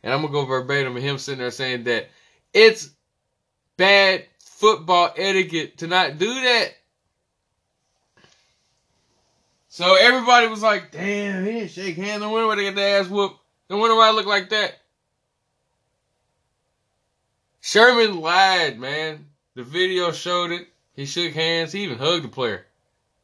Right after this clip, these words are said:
Sherman, it's not always about you, man.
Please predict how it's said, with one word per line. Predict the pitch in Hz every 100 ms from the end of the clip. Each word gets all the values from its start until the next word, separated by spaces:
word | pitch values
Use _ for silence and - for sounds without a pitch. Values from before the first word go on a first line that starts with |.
| _ _ _ _ _ _ _ _ _
Sherman, | - 190 214 180 151
it's | 180
not | 214
always | 202 196
about | 185 180 180
you, | 220 208
man. | 139 160